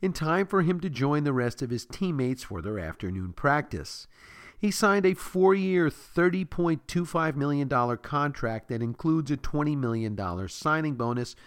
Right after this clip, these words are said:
which will be paid completely up front.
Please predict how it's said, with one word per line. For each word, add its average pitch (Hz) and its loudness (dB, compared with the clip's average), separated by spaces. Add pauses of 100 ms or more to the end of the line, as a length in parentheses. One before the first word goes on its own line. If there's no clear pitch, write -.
(400)
which 185 2
will 196 8
be 180 0
paid 170 4
completely 185 2
up 120 2
front. 180 2